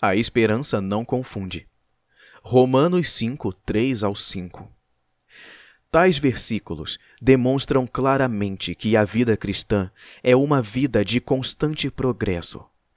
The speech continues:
Cresceríamos sem pausa se fôssemos mais cuidadosos e vivêssemos mais perto de Deus. Devemos seguir em frente,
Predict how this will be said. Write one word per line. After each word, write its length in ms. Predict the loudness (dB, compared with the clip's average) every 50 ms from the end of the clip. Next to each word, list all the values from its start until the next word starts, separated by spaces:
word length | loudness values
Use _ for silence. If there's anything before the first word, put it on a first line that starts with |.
| _ -20 -20 -20 -20 _
Cresceríamos 840 | -2 2 2 4 4 4 2 0 0 2 2 2 2 2 0 0 0
sem 260 | 0 0 0 -2 -2
pausa 640 | -6 -6 _ 2 4 6 6 4 4 2 0 -4 -4 -6 _ -16 _
se 200 | -4 0 0 0
fôssemos 600 | 0 0 -2 -4 -4 -2 -4 -4 -2 -2 -4 -2
mais 320 | -2 -2 0 0 0 -2 -2
cuidadosos 1080 | -2 0 -2 0 0 -2 -4 -4 -2 0 2 4 4 2 2 -2 -4 -8 -8 -8 -10 -12 _ _ _ -2
e 100 | -2 0
vivêssemos 720 | 2 2 0 2 2 2 2 2 0 -2 -2 -2 -4 -4
mais 300 | -4 -4 -4 -4 -4 -6
perto 420 | -6 -4 -2 -2 -2 -2 -4 -6 -6
de 140 | -6 -6
Deus. 440 | -8 -8 -8 -10 -10 -12 -12 -14 -14 _ _ _ _ _ _ _ _ _ _ _ _ _ -20 -20 -20 -20 -20 -20 _ _ _ _ _ _ _ _ _ _ _ _
Devemos 460 | 2 4 4 4 4 2 0 0 -2 -2
seguir 240 | -2 0 0 0
em 100 | 0 -2
frente, 540 | -2 -4 -6 -6 -6 -6 -6 -10 -12 -14 -16